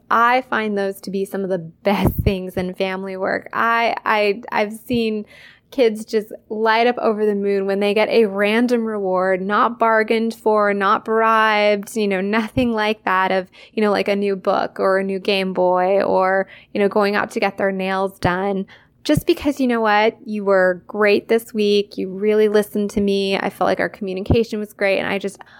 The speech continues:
I wanted to reward you, right? If, if a parent can do that, it's not only a reward for themselves because, you know, they got a great, great interaction with their kids that week, but also it's a rewar-,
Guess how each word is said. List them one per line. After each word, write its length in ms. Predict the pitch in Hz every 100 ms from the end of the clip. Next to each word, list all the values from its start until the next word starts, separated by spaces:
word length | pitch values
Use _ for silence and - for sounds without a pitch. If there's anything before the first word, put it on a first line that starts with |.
| - _
I 100 | 220
wanted 320 | 214 208 196 185
to 140 | 196
reward 460 | 190 185 180 - -
you, 220 | 95 226
right? 260 | 233 190 190
If, 160 | 214 -
if 160 | - 190
a 60 | 185
parent 440 | - 262 285 294
can 220 | - 269
do 180 | 220 214
that, 300 | 185 185 -
it's 180 | 202 -
not 140 | 240
only 300 | - 277 285
a 60 | 247
reward 440 | 196 175 185 180
for 100 | -
themselves 800 | 180 175 170 - 170 196 208 233 - - - - -
because, 460 | 208 196 208 180 175
you 100 | 190
know, 340 | - - 214 - _
they 160 | 190 175
got 260 | 175 - - _ _
a 60 | 190
great, 520 | - 180 185 175 - _ _ 202
great 340 | - 190 185 -
interaction 500 | 190 185 170 - 202
with 100 | 196
their 140 | 202
kids 380 | 196 - 190 208
that 220 | - 226
week, 380 | 269 277 294 - - - - -
but 100 | 262
also 300 | 269 262 240
it's 160 | 226
a 20 | 202
rewar-, 380 | 185 190 190